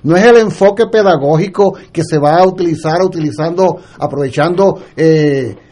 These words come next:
avances en la educación en otras partes del mundo, no, no. Aquí la gran preocupación es si los salones están pintados, si los patios están, si pasaron la máquina en los patios,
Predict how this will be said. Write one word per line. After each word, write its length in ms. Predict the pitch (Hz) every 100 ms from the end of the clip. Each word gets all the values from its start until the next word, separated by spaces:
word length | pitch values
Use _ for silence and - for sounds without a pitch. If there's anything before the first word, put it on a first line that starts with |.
| -
avances 680 | 143 143 175 156 196 170 -
en 160 | 147 151
la 40 |
educación 600 | 151 151 143 - 143 160
en 60 | 180
otras 220 | 160 175 165
partes 320 | 160 160 185
del 140 | 170
mundo, 340 | 156 170 208 208
no, 80 | 214
no. 360 | 269 226 - _ _ _ _
Aquí 240 | - 147 190
la 120 | 240
gran 220 | 240 254
preocupación 580 | 247 226 226 220 196 233
es 120 | 262
si 80 | 226
los 140 | 196
salones 320 | 180 156 175 196
están 300 | 202 196 190
pintados, 600 | 208 202 254 247 202 196 _ _ _ _ _ _ _ _ - 123
si 160 | - 170
los 120 | 170 -
patios 420 | 165 185 202 214
están, 400 | 202 202 196 214
si 140 | 175 180
pasaron 400 | 165 156 175 208
la 100 | 196
máquina 380 | 196 214 214 202
en 80 |
los 160 | 202 -
patios, 500 | 240 262 262 196 196